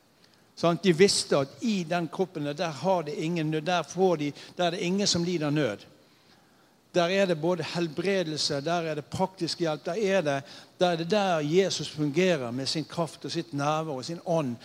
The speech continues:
og gjør mennesker hel. Mhm. Og så jobber Gud ikke bare gjennom oss, men han jobber med oss.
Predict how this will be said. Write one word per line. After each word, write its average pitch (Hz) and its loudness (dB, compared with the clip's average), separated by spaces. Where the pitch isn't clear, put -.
og 160 2
gjør 175 6
mennesker 151 0
hel. 127 2
Mhm. 180 -4
Og 156 -4
så 190 -2
jobber 190 4
Gud 185 0
ikke 156 -4
bare 165 -2
gjennom 165 0
oss, 107 -10
men 135 -6
han 123 -6
jobber 131 -4
med 170 0
oss. - 0